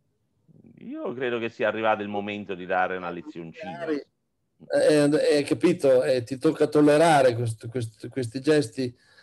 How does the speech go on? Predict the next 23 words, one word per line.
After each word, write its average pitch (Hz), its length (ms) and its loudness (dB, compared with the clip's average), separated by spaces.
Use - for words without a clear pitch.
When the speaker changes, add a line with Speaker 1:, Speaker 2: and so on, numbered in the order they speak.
Speaker 2:
questi 143 280 0
gesti 180 300 2
di 151 80 4
provocazione 147 640 2
da 123 120 2
parte 135 380 2
di 147 80 2
Putin 165 460 0
sono, 127 460 0
per 147 160 2
lui 214 160 4
sono 202 240 4
necessari 156 720 4
per 131 160 0
dire: 139 280 4
"Esisto 143 460 0
e 131 40 2
sono 131 200 0
importante, 131 640 2
devi 131 200 -2
venirmi 127 360 -2
a 123 40 -2
incontrare." 110 760 -2